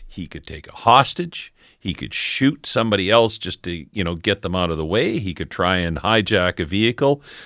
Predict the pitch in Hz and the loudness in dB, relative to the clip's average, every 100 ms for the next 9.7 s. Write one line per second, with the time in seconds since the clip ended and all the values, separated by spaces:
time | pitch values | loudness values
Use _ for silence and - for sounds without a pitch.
0 | - 185 - 254 311 294 226 247 240 233 | -6 -2 0 -2 -2 -4 -2 -4 0 0
1 | 196 143 - 165 156 135 135 131 90 - | 0 0 -2 -2 0 4 4 4 0 0
2 | 214 285 240 82 67 - - _ _ _ | 0 0 0 0 -4 -10 -14 _ _ _
3 | _ - 139 - 117 - 117 104 101 92 | _ -2 -2 0 -2 2 2 2 0 -6
4 | - 320 - 85 85 - - 98 110 135 | -2 -2 -2 -4 -2 -4 -6 -4 -2 2
5 | 139 156 143 143 120 104 139 151 139 127 | 2 2 0 -4 0 0 0 -2 -2 -4
6 | 110 113 - 180 - 85 98 - - _ | -2 -4 -2 -2 0 2 2 0 -12 _
7 | _ _ _ - 82 85 82 - 143 175 | _ _ _ -12 -8 -4 -4 0 2 2
8 | 85 - - - - - 95 - 95 95 | 0 -4 -18 -12 -8 -2 -2 -2 -4 -2
9 | 85 76 - 156 190 85 160 | -4 -6 -4 0 4 4 2